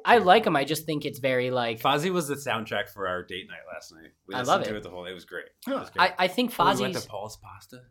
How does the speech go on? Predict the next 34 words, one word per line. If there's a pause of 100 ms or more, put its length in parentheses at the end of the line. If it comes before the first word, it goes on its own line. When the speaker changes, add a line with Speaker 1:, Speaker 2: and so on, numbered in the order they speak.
Speaker 2:
So
good.
Speaker 1:
Yeah,
she
said
it
was
your
first
time.
I've
only
been
there
Speaker 2:
I've
only (120)
Speaker 1:
once.
Speaker 2:
been
there
once,
yeah.
Speaker 1:
And
I
actually
didn't
even
get
pasta.
I
got
a
set,
a
sub,